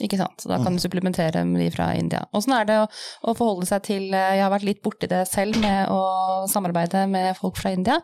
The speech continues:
Speaker 2: Mm.
Speaker 1: Hvordan synes dere, eh, samarbe-, altså er det, det er vel mye digitalt,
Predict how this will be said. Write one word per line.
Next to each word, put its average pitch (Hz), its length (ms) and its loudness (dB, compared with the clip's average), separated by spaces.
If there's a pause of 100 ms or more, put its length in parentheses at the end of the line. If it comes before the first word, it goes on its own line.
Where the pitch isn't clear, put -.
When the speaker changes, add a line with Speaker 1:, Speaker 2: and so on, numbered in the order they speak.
(160)
Speaker 2:
Mm. 220 220 0
Speaker 1:
Hvordan 254 160 2
synes 240 220 0
dere, 226 600 2
eh, - 460 -6
samarbe-, 196 400 0
altså 202 200 2
er 196 40 2
det, 202 140 0
det 208 100 2
er 202 60 2
vel 208 40 0
mye 202 140 2
digitalt, 180 480 0